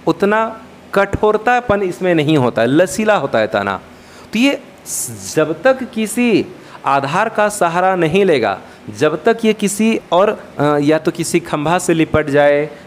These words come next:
या किसी दीवार पर चिपक करके उस पे, उसके ऊपर चढ़े, तभी ये ऊपर चढ़ सकता है।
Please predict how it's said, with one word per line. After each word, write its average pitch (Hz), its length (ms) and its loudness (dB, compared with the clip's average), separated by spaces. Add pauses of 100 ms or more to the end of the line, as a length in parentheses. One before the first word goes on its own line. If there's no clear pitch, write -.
या 147 120 4
किसी 160 340 0
दीवार 147 380 4
पर 160 260 0
चिपक 151 420 -2
करके 156 280 0
उस 147 100 -2
पे, 147 200 0
उसके 131 440 -6
ऊपर 147 220 -2
चढ़े, 147 280 0
तभी 214 360 2
ये 269 60 4
ऊपर 196 320 2
चढ़ 151 200 2
सकता 123 320 -4
है। 98 300 -6